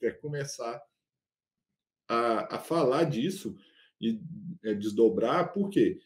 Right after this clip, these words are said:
existe uma carência do conhecimento sobre esse tipo de amostragem, igual você falou. Inclusive, até os representantes das marcas, muitas empresas não divulgam tanto o assunto, não falam tanto o assunto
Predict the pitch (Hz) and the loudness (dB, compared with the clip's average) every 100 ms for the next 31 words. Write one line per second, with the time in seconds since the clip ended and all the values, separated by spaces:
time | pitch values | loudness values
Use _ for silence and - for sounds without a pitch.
0 | - 135 135 185 254 - 196 170 151 - | -2 0 2 0 0 -2 -2 -2 -4 -4
1 | 143 127 170 170 - 98 104 - 156 147 | -2 0 0 -2 -2 -2 -2 -2 -2 -2
2 | 147 165 131 135 - - - - 165 165 | -2 -2 -2 -2 -8 -20 -10 -2 2 4
3 | 175 170 - 220 - 170 170 170 - 156 | 4 2 -6 -8 2 4 4 -2 0 2
4 | 147 127 - - - 143 156 151 165 175 | 2 2 -6 -16 -2 6 8 8 6 4
5 | - - 220 139 113 147 170 113 151 269 | 2 -2 2 4 2 0 -2 0 0 2
6 | - - 247 - 208 190 165 147 - 113 | 2 0 -2 -2 -2 2 2 2 2 0
7 | 165 170 - 110 95 87 110 123 - - | 0 -2 0 0 0 -2 -2 -4 -4 0
8 | 95 95 135 151 160 180 165 131 214 247 | 0 0 -2 0 2 2 4 6 8 8
9 | 175 - - - - - 143 202 185 156 | 4 0 -10 -20 -20 -6 2 4 6 4
10 | 120 160 156 127 - 117 110 98 - 123 | 6 4 6 2 2 -2 0 -2 -2 -8
11 | 127 - 135 147 - 147 160 143 139 156 | -10 -6 -4 -4 -2 0 2 0 -4 -4
12 | 147 - 175 | -4 -4 -10